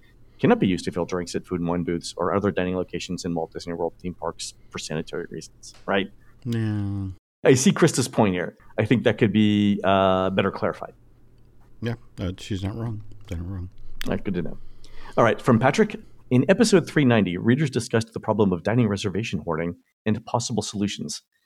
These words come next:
Speaker 1: I thought I'd throw out the idea of randomizing the re-entry of those reservations into the pool of availability as a solution.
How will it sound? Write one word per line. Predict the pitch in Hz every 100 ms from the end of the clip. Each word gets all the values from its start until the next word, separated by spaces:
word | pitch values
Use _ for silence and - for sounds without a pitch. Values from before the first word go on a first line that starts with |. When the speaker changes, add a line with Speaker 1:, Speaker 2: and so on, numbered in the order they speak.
| _
Speaker 1:
I | -
thought | 123 120
I'd | -
throw | 127 117
out | 101
the | 107
idea | 101 110 117
of | 95 90
randomizing | 135 190 98 92 101 95
the | 98
re-entry | 110 139 117 123 117
of | 87
those | 98 95
reservations | 82 85 85 - 87 - _ _ _ -
into | 143 147
the | 135
pool | 127 - 160
of | 117
availability | 98 113 104 101 160 90 90 -
as | 107
a |
solution. | 104 123 135 127 95